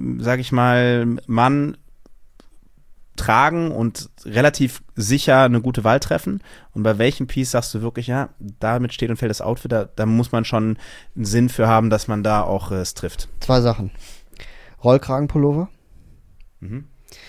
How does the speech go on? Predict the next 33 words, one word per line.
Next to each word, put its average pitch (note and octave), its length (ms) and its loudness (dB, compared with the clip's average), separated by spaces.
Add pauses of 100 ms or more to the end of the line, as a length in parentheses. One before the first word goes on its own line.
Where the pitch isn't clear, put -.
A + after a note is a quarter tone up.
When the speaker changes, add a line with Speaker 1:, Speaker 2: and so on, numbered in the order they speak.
(200)
Speaker 2:
Weil A2+ 300 0 (280)
es A#2+ 140 -4
gibt D#3 160 0
ja B2+ 80 6
Leute, C#3 260 6
die B2 300 0
so, A2+ 400 -6 (280)
es, - 140 -20
du - 60 -14
kennst A2 220 -8
das - 120 -10
ja, F#2+ 220 -10 (120)
Lederjacke C3 800 0
und A#2+ 80 -4
darunter A#2+ 400 -2
dann A#2 160 -2
irgendwie A#2 200 -4
ein G#2+ 40 -10
V-Ausschnitt-Shirt - 1400 -8
Speaker 1:
Mhm. G2 260 -4 (340)
Speaker 2:
mit G#2+ 220 -8
einer G#2+ 180 -4
Jeans A#2+ 380 0
und A2 240 -8
Hose. A2 380 -2
So, G2 160 -10
der A2 140 -6
sieht, A#2 160 -8 (260)
der, A2+ 120 -6 (400)
der A#2+ 100 0
fällt B2 220 2
nicht G#2+ 140 -2
auf. G2+ 260 -4